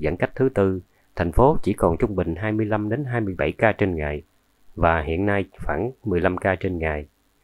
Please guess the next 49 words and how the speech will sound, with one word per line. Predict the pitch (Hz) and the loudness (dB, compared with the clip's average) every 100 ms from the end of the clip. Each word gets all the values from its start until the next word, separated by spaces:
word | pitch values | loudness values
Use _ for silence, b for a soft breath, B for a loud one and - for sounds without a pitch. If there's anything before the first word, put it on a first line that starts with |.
| b b b _ | b b b _
Trên | - 104 101 | 4 4 4
địa | 87 87 | 2 2
bàn | 85 80 | 2 0
thành | 85 78 | -4 -2
phố | 104 135 | 0 0
vẫn | 113 78 98 | 0 -2 -2
xuất | - - | -6 -8
hiện | - 78 82 | -4 -4 0
một | 78 - | -2 2
số | 135 | 2
điểm | 113 80 | 2 0
nóng | 110 123 147 | 0 -2 -2
về | 98 78 | 0 0
dịch, | 73 80 - _ - B B B B | 0 -6 -8 _ -18 B B B B
như | 101 101 98 | 4 6 6
phường | - 95 78 | 4 2 2
Việt | 78 82 - | 0 -4 2
Hưng, | 107 98 87 | 0 0 -4
quận | 78 73 | -4 0
Long | 87 90 | 0 0
Biên, | 92 92 92 - _ _ _ | -2 -2 -4 -14 _ _ _
Thanh | - 113 | -2 -2
Xuân | 101 110 | 0 -2
Trung, | 104 113 107 80 _ _ - | 2 2 2 -6 _ _ -2
quận | 78 82 | -2 0
Thanh | 104 | -2
Xuân, | 95 104 95 90 b b b b - | 0 -2 -2 -8 b b b b -2
và | 82 85 90 | 4 4 4
một | 85 85 | 2 2
số | 135 147 | 2 2
địa | 92 | 2
bàn | 85 80 | 2 2
thuộc | 78 85 - | 2 0 0
quận | 78 | -2
Hoàng | 82 87 80 | 0 -2 0
Mai, | 87 92 87 - | -2 -2 -6 -10
Đống | 110 104 127 | -4 -2 2
Đa. | 98 90 85 _ _ _ | 2 2 -6 _ _ _
Vì | 80 82 | -2 0
thế, | 98 104 165 - _ - | 2 0 0 -4 _ -2
các | 156 - | -2 0
địa | 85 | -4
phương | - 110 - | -2 -2 -2
tuyệt | 78 | -2
đối | 92 127 | 0 0
không | - 107 | 0 -2
được | 82 76 | -2 -4
chủ | - 80 | -4 -2
quan, | 113 101 101 | 2 2 2